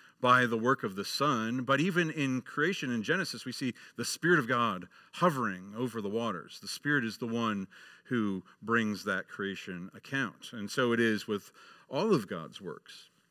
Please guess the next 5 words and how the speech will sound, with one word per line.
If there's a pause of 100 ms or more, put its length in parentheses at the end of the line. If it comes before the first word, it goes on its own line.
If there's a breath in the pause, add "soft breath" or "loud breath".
(680)
They
are
working
in (320 loud breath)
perfect